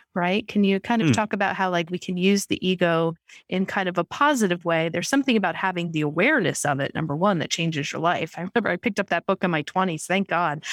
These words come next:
Speaker 1: I didn't know I had so much ego, <laughs> and I did, and it really changed my life. So just even the awareness of what the ego is, but that there are also good parts to it. And if we can kind of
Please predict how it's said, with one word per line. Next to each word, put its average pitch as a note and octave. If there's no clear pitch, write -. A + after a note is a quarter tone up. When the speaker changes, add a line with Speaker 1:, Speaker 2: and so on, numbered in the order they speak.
Speaker 1:
I G3
didn't F#3+
know F3+
I F3
had F#3+
so G3
much F#3
ego, G3
<laughs> -
and G#3
I F#3+
did, F#3
and F3
it F#3+
really G3+
changed F3+
my D#3
life. E3+
So E3+
just A3
even F#3
the E3
awareness E3
of D#3+
what E3
the -
ego D#3+
is, D#3+
but B3+
that A#3+
there A#3
are G#3
also F#3+
good G#3+
parts -
to E3
it. D#3+
And G3
if F#3
we G#3
can G3
kind G#3+
of G3